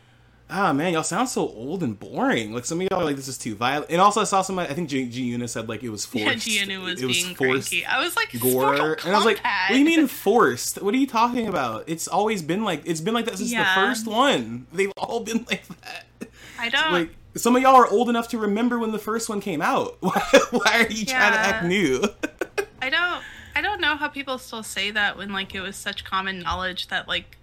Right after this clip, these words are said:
Speaker 2: they subjected some of their, like, creators to, like, live leak footage to, like, create stuff, and that was
Speaker 1: Okay.
Speaker 2: such a big thing,
Speaker 1: I,
Speaker 2: and people talked about
Speaker 1: I have a
Speaker 2: that, even if it's
Speaker 1: huge,
Speaker 2: not true.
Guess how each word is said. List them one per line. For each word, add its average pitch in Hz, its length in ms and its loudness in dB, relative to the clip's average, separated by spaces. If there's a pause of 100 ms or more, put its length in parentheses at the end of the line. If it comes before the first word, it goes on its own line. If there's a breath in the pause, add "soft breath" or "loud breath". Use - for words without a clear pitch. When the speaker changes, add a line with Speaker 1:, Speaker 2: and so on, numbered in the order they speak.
(100)
Speaker 2:
they 170 360 -2 (200)
subjected 180 640 -8
some 180 160 -10
of 180 100 -6
their, 175 240 -4
like, 170 240 -6 (300)
creators 175 480 -2
to, 190 80 -14
like, 170 240 -6
live 139 260 -2
leak 175 180 -6
footage 175 560 -4
to, 196 60 -8
like, 160 240 -4
create 190 340 -2
stuff, - 260 -8
and 190 100 -10
that 175 60 -2
was 202 180 -4
Speaker 1:
Okay. - 100 -6
Speaker 2:
such 226 160 -2
a 226 60 -4
big 202 320 -4
thing, - 100 -20
Speaker 1:
I, 135 200 6 (100)
Speaker 2:
and 127 100 4
people 190 280 -8
talked 226 420 -4
about 170 240 -2
Speaker 1:
I 143 60 -2
have 165 200 2
a 190 40 4
Speaker 2:
that, 170 100 -4
even 269 200 0
if 403 120 0
it's 269 160 0
Speaker 1:
huge, - 0 -
Speaker 2:
not 320 220 0
true. 170 460 -2